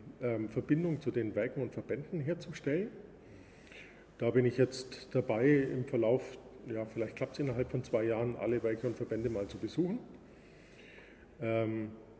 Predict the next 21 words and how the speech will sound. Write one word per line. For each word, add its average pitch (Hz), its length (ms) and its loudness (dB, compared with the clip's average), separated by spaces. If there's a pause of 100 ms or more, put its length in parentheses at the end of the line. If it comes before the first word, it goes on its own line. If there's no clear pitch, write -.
(360)
erst - 160 -8
vor 123 100 -2
zwei 104 220 0
Wochen 117 220 0
ging 101 180 -6
die 104 120 -6
zweite 110 500 2 (160)
Runde 123 260 4
zu 123 200 0
Ende, 120 340 6
wo 113 80 4
ich 107 120 2
mich 113 240 -4 (220)
in 107 140 -4
Bremen, 113 380 0
Bückeburg, 113 680 -2
Bielefeld 107 480 -2
und 110 300 -6
auch 98 180 -2
in 110 80 -2
MacPom, 135 400 -2